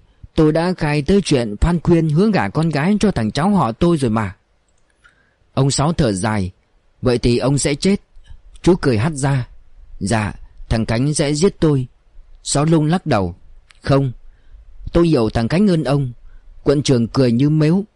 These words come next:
"Với lại, tôi nghiệm từ tôi ra, hạng người như chúng ta thường do nỗi hối hận dày vò mà chết." "À, hạng người phản trắc không phải chỉ có một mình chú đâu nghe, Phi." Lê Vân cười man rợ,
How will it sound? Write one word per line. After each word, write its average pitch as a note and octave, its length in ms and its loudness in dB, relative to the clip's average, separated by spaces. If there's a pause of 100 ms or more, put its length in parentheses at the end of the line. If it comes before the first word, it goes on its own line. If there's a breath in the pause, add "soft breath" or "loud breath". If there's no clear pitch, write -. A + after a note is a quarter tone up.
(340)
"Với D#3+ 180 2
lại, G#2+ 460 -2 (540)
tôi D#3+ 140 4
nghiệm C3 320 2
từ A#2+ 180 2
tôi D#3+ 260 2
ra, C#3+ 300 -2 (320)
hạng C#3 240 0
người C#3+ 260 2
như D#3 200 2
chúng G3 240 0
ta D3 400 -2
thường C3 200 2
do D3 280 0
nỗi D#3+ 160 2
hối F#3+ 220 2
hận B2+ 260 -2 (140)
dày C3 240 0
vò B2 200 0
mà A#2+ 140 0
chết." F#3 200 0 (760)
"À, A2+ 300 -4 (320)
hạng D3 220 -2
người C#3+ 180 2
phản A#2+ 240 -2
trắc G3 260 -2
không A3 180 2
phải A2 320 0
chỉ A#2 160 0
có F3+ 120 -2
một F#3+ 260 0
mình B2+ 200 2
chú F#3+ 160 2
đâu F#3 160 2
nghe, E3 260 0 (160)
Phi." F#3+ 320 2 (1700 soft breath)
Lê C3 160 2
Vân C#3+ 260 0
cười A#2+ 220 0
man C#3+ 280 0
rợ, G#2+ 200 -2